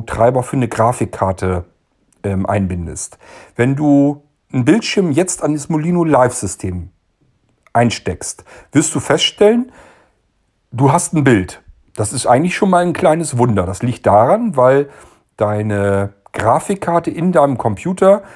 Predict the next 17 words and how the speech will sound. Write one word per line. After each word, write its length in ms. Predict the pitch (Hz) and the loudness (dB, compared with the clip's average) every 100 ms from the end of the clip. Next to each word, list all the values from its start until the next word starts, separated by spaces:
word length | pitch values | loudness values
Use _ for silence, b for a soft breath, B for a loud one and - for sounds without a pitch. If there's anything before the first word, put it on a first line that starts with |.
| B | B
sich 260 | - 123 - | -10 -4 -2
an 120 | 135 | 0
den 160 | 127 | 0
generischen 760 | 113 113 107 120 190 208 - 202 | 0 0 2 2 0 -4 -4 -6
Treiber 520 | - - 170 156 147 | -4 0 2 2 0
in 260 | 190 202 127 | 0 0 0
Windows 560 | 139 185 202 208 - _ | 0 2 2 2 -10 _
wendet 500 | 101 107 131 208 - | 0 2 2 0 -2
und 140 | 160 | -6
sagt, 320 | 135 160 - B B _ | 0 0 0 B B _
"Hier, 240 | 139 165 | 2 2
stell 260 | - 143 139 | 2 2 2
mal 100 | 135 | 0
das 160 | 131 | -2
Bild 360 | - 110 95 - | -2 -2 -2 -6
klar." 360 | - 90 78 - _ _ _ _ _ _ _ _ _ B B B B | -6 -6 -6 -16 _ _ _ _ _ _ _ _ _ B B B B
So, 360 | 120 123 87 | 0 0 0